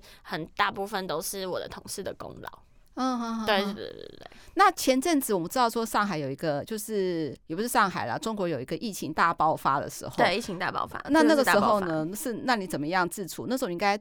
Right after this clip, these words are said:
Speaker 2: 会不会害怕呢，还是怎么样？
Speaker 1: 但是因为台湾之前，就是台湾更早的时候，大家都已经，其实都已经得过一轮了，所以我本来就没有很怕covid。
Speaker 2: 嗯。
Speaker 1: 但，呃，我那时候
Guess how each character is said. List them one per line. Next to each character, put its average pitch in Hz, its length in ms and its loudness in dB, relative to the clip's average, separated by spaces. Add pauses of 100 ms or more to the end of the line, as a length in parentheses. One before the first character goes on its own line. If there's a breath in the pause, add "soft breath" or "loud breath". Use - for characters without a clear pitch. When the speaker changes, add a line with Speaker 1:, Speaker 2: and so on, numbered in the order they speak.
(140)
Speaker 2:
会 302 80 0
不 - 20 0
会 262 100 2
害 240 220 2
怕 185 240 4
呢， 160 160 0
还 120 120 0
是 160 60 -4
怎 - 120 -12
么 - 60 -12
样？ 73 280 -2 (1040 loud breath)
Speaker 1:
但 370 80 4
是 370 140 4
因 349 120 4
为 359 120 6
台 202 220 4
湾 202 420 2 (160)
之 254 160 -4
前， 151 380 -2
就 247 100 0
是 277 60 2
台 202 160 2
湾 208 160 4
更 220 200 0
早 85 200 -4
的 - 120 -6
时 - 120 -4
候， 147 100 0
大 196 180 2
家 190 200 -2
都 185 200 -6
已 123 120 -12
经， 165 280 -8
其 185 140 -8
实 175 60 -6
都 196 120 2
已 175 40 -2
经 202 100 -8
得 143 160 -8
过 156 140 -4
一 170 80 -6
轮 - 120 -12 (120)
了， - 60 -18
所 - 140 0
以 247 60 8
我 240 80 8
本 180 160 2
来 156 60 -4
就 214 120 -4
没 220 120 -4
有 143 80 -4
很 202 200 -10
怕 - 200 0
covid。 147 440 -6 (360 loud breath)
Speaker 2:
嗯。 175 180 6
Speaker 1:
但， 247 220 8 (300 loud breath)
呃， 202 280 2
我 175 600 2
那 269 100 2
时 269 100 6
候 233 380 8